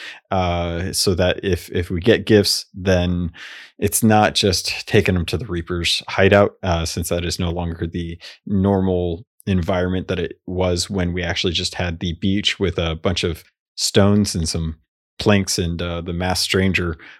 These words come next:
with a table. Uh, so we'll have to see how things go. This, this could be a really interesting way that they change up the, the normal, uh, event that we would come to expect with the gift systems. And if you haven't, if you haven't been playing the game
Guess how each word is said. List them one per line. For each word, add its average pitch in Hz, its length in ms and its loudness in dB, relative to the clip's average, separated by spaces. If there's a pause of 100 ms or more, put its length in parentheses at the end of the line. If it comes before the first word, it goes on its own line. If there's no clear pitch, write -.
with - 160 0
a 87 40 2
table. 82 440 0 (440)
Uh, 85 220 0
so 107 140 4
we'll 131 180 8
have 180 160 4
to - 100 -4
see 170 160 4
how 151 140 6
things 147 240 -2
go. 110 240 2 (120)
This, - 240 -6
this - 180 -2
could 120 180 0
be 120 80 4
a 110 80 6
really 113 220 6
interesting 113 480 0
way 98 200 6
that 107 220 2
they 90 160 4
change 101 380 2
up 90 240 0
the, 92 340 0 (340)
the 95 140 2
normal, 98 800 4 (260)
uh, 85 400 0
event 92 540 2
that 98 140 0
we 92 140 0
would 87 200 0
come 95 180 2
to 90 80 0
expect - 420 -4
with 90 180 -2
the 85 260 -2 (280)
gift 92 400 0
systems. 87 520 -2
And 95 100 4
if 92 100 2
you 98 120 6
haven't, 113 320 4 (340)
if 113 100 -6
you 117 100 6
haven't 143 200 6
been 117 80 4
playing 113 240 2
the 95 80 4
game 98 380 2